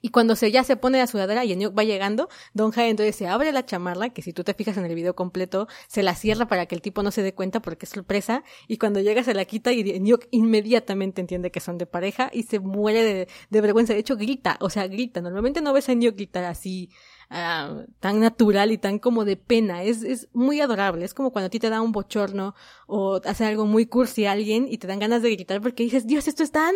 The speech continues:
ridículo y tan cursi", pero estás emocionada o emocionado, ese es Enyuk en ese, en ese video.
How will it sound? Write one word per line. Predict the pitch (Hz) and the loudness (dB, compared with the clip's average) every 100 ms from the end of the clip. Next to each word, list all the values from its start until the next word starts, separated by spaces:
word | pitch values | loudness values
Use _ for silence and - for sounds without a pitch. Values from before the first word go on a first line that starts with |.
| 392 | 2
ridículo | 359 330 339 | 0 0 -4
y | 294 | -4
tan | 294 302 | -4 -6
cursi", | 294 294 - _ | -2 -4 -4 _
pero | - | -10
estás | 180 240 | -6 -2
emocionada | 294 247 208 185 185 185 330 _ _ - | 0 0 0 -4 -4 -4 -6 _ _ -8
o | |
emocionado, | 185 175 175 180 220 - - - _ | -6 -4 -6 -6 -6 -8 -18 -20 _
ese | - 233 - 196 | 2 2 2 -4
es | 190 185 - | -4 -6 -4
Enyuk | 190 202 214 | 0 4 4
en | 208 185 | 2 -4
ese, | 180 202 185 | -2 -2 -4
en | - 185 | -6 -6
ese | 190 | -4
video. | 180 170 165 - | -4 -4 -4 -6